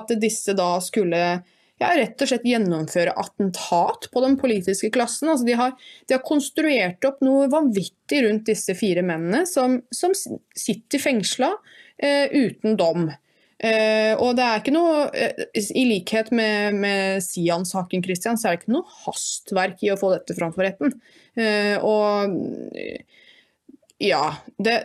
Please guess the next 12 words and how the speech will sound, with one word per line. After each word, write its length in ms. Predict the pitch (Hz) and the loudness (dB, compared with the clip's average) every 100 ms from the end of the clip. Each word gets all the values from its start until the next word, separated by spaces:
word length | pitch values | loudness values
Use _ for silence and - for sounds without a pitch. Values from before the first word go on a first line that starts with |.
| 208 | 0
det, 160 | 240 - - 220 | -2 -2 -4 0
han, 240 | 269 262 - _ - | 0 -2 -6 _ -4
han 160 | 226 269 - | 0 0 0
prøver 380 | 302 226 196 254 | 0 2 2 0
å 20 | |
f-, 160 | - 226 | -2 -2
han 100 | 254 | 2
har 80 | 247 | 2
jo 60 | 220 | 0
også 100 | - - 262 | -2 0 0
anket, 560 | 190 151 - 240 240 _ _ - 233 | 0 -2 -4 -4 -4 _ _ -2 2
eh, 560 | 214 208 208 202 196 | 2 2 0 0 0